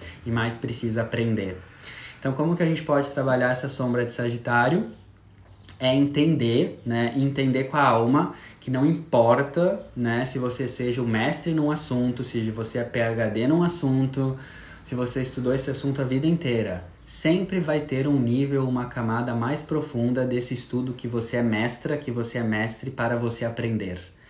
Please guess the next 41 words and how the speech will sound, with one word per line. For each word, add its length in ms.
Isso 200
é 40
muito 320
profundo. 680
Quando 180
eu 80
internalizei 800
isso, 320
a 20
minha 160
vida 220
mudou. 540
Porque 260
a 60
gente 220
se 100
coloca 460
muito 420
numa 240
posição 720
de 120
aluno. 600
Não 80
importa 320
se 100
você 280
é 20
o 100
mestre, 640
né, 280
o 100
fodão 640
dos 160
fodões, 720
você 240
sempre 300
vai 180
ter 180
algo 600
a 40
aprender. 560